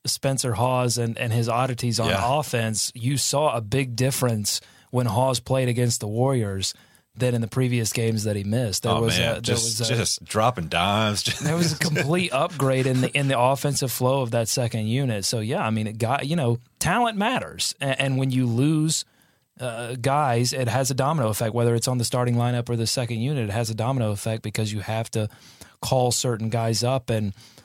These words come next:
Speaker 1: I think, unfortunately, last season when that happened, the, the Hornets were lucky in that, uh, several guys stepped up and played beyond their, you know, uh,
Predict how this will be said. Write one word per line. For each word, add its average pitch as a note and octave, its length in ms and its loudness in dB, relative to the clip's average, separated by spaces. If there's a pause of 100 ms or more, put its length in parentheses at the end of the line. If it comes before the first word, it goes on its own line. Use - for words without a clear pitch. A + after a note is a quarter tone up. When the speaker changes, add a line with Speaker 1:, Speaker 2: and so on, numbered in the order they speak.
(160)
Speaker 1:
I B2 140 0
think, D3+ 560 -2 (720)
unfortunately, D3 800 0
last F3 360 2
season C3 260 0
when B2+ 120 2
that C3 160 0
happened, C3+ 560 0
the, B2+ 300 -4
the B2 380 -2
Hornets C#3+ 360 -2
were A#2+ 100 2
lucky C3 460 0
in A#2 140 2
that, A#2+ 280 -2
uh, B2 220 -8
several C#3 360 0
guys B2 360 0
stepped C3 260 0
up B2+ 140 -2
and A#2+ 140 0
played C3 340 0
beyond B2 560 0
their, A#2 480 0 (500)
you B2+ 80 -2
know, A#2 160 0 (320)
uh, - 380 -8